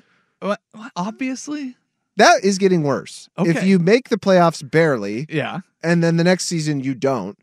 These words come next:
Speaker 1: Yeah.
Speaker 2: that means you're not improving or
Speaker 1: Yes.
Speaker 2: staying stagnant.
Speaker 1: Y-
Speaker 2: You're getting worse.
Speaker 1: Obviously.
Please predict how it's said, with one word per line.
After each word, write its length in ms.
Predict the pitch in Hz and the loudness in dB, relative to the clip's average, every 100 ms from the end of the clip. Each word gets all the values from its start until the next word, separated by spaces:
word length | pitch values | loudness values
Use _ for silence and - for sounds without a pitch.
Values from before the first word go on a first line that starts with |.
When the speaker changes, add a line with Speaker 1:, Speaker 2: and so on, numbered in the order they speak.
| _ _ - | _ _ -6
Speaker 1:
Yeah. 200 | 147 - | -6 0
Speaker 2:
that 160 | 151 | 0
means 260 | 151 165 151 | 2 0 0
you're 80 | 151 | -2
not 320 | 151 151 143 _ _ _ - | 0 0 -2 _ _ _ -12
improving 640 | 127 - 165 127 92 55 151 - | -12 0 0 0 -4 -14 -20 -2
or 60 | 156 | 0
Speaker 1:
Yes. 200 | 143 131 | 0 0
Speaker 2:
staying 240 | 151 131 | -4 -4
stagnant. 460 | 110 170 156 - - | -6 -2 -2 -2 -2
Speaker 1:
Y- 60 | |
Speaker 2:
You're 100 | 151 | -2
getting 340 | 160 165 131 107 | 0 0 -2 -6
worse. 500 | 123 104 - - - _ - | -6 -6 -10 -20 -20 _ -6
Speaker 1:
Obviously. 640 | 147 156 123 110 - 95 | -2 -2 -4 -14 -16 -20